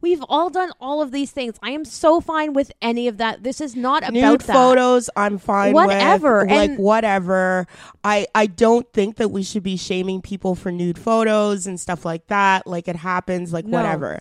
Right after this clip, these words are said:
Speaker 1: But this is a member of parliament who goes out looking for people he has no reason to talk to, who don't live near him. He has no chance of ever meeting them in real life, just to go and play his power games online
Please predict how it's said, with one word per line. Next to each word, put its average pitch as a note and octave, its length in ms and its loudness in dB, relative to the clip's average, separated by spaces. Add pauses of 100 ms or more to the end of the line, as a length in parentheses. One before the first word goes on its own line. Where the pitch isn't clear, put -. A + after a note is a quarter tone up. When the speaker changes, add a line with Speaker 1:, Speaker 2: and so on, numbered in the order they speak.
(120)
Speaker 1:
But C#4+ 140 -4
this F4 160 -2
is G#4 100 -4
a G#4 80 0
member C#4+ 500 0
of C4 120 -4
parliament C4+ 240 -2 (220)
who B3+ 100 -2
goes A#3+ 540 0 (120)
out A#3+ 320 0
looking D#4 440 -4
for F4 160 -6
people C#4 320 -4
he A3 180 -6
has G#3 220 -4
no A3+ 340 2
reason D#4 420 -4
to D4+ 60 -8
talk G#3 400 -4
to, F#3+ 220 -6 (180)
who A#3 240 -6
don't B3 420 -4
live B3+ 240 2
near B3 220 -6
him. A#3 280 -6
He A3 80 -6
has G#3+ 140 -8
no B3 160 -2
chance D#4+ 280 -6
of D4 100 -8 (100)
ever B3 240 -6
meeting C4+ 360 -8
them A#3+ 160 -4
in A3 180 -4
real A3 260 -2
life, F3+ 360 -4 (340)
just C#4 440 0
to E4+ 100 -4
go B3 260 4
and A3+ 180 -4
play A3 200 -4
his A#3 180 -6
power D#4+ 460 0
games F#3+ 560 -6
online A#3 880 0